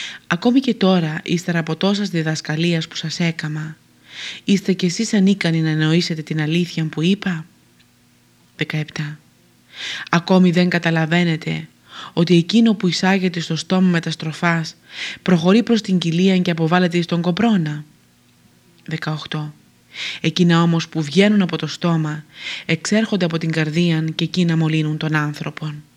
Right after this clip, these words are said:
Δεκαεννέα. Διότι από την καρδίαν βγαίνουν σκέψεις πονηρέ, φόνοι, μοιχείε, πορνείε, κλοπέ, ψευδομαρτυρίε, βλασφημίε.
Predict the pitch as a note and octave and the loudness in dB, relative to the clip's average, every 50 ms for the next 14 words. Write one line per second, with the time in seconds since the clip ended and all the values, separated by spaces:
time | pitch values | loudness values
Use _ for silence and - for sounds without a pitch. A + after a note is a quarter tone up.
0 | _ _ _ _ _ _ _ _ _ _ _ _ _ _ _ _ _ _ _ - | _ _ _ _ _ _ _ _ _ _ _ _ _ _ _ _ _ _ _ -10
1 | D#3+ - - D#3 D3+ D3+ D3+ D3+ D3+ D3+ D3+ E3 - _ _ _ _ _ _ _ | -8 -6 -6 -4 -4 -4 -6 -6 -6 -8 -10 -14 -18 _ _ _ _ _ _ _
2 | - - - - - - - - - - - D#3 F#3+ F#3 F3 F#3 E3 D#3+ E3+ D3+ | -20 -20 -18 -16 -14 -14 -14 -14 -14 -10 0 4 4 6 6 4 2 2 2 4
3 | F3 E3+ E3+ E3 G3+ A3 A#3 A#3+ A#3 A3 F3 E3+ F3+ F3+ F3+ F#3 F3+ E3+ E3+ - | 4 4 4 4 4 4 6 4 4 2 2 2 4 4 6 4 4 2 0 0
4 | - F3+ F3 E3+ - - E3+ - - E3+ E3 D#3+ D3+ D3 D3 D3+ D3+ D3+ D#3+ E3 | 0 0 0 0 -2 -6 -10 -6 -2 0 0 2 2 2 2 0 0 0 -2 -4
5 | E3+ - _ _ - - - - F3 D#3+ D#3 D#3+ D#3+ D#3+ D#3+ D#3+ D#3+ E3 D#3+ D#3+ | -8 -12 _ _ -20 -20 -4 0 2 2 4 4 2 0 -2 -4 -6 -4 -4 -4
6 | D#3+ - - - E3+ E3 D#3 D#3+ D#3+ D#3+ - - D#3+ D#3 D3 D3+ D3+ D#3 D#3 D3+ | -4 -4 -2 0 0 2 2 0 -2 -4 -4 -4 -4 -4 -2 -2 -2 0 0 0
7 | D#3 D#3 D#3+ - - - - - - - - - - - - G3 F3+ F3 E3+ F3 | -2 -4 -6 -8 -12 -18 -18 -16 -14 -14 -14 -14 -14 -4 2 4 6 6 4 4
8 | - F3+ E3+ E3+ E3+ E3+ - - - E3 D#3+ E3 E3 D#3+ D#3+ D#3 D#3 - D#3+ D3+ | 2 2 2 2 2 0 -2 -6 -6 -4 -2 -2 0 0 0 -2 -2 -4 -2 0
9 | D#3+ D#3+ D#3 D#3+ D#3+ D#3+ D#3 D3+ D#3 D#3+ D#3 - - D#3 D#3 D3+ D3+ D3+ D3+ D3+ | 0 0 0 0 -2 -4 -4 -4 -4 -4 -4 -4 -4 -4 -4 -2 -2 -2 -4 -6
10 | D3 D3+ | -8 -10